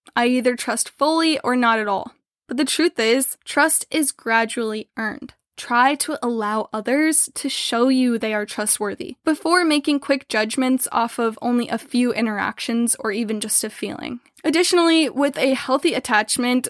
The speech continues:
both parties must accept one another's authentic true selves and be comfortable being their authentic self.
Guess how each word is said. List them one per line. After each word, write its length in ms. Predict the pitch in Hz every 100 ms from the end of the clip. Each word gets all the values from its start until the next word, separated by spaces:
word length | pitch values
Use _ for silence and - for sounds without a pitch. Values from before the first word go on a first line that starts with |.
| -
both 320 | 233 277 311
parties 480 | - 240 233 262 254
must 460 | 226 220 226 285 -
accept 480 | 269 - - 262 -
one 240 | 240 226
another's 440 | 240 202 214 240 -
authentic 640 | 240 - 202 208 - 240
true 240 | - 226 226
selves 580 | - 247 277 - - - _
and 300 | 294 359 311
be 100 | 320
comfortable 640 | - 285 339 285 294 294
being 460 | 254 269 302 285 226
their 300 | 277 349 -
authentic 480 | 220 208 208 -
self. 400 | - - - -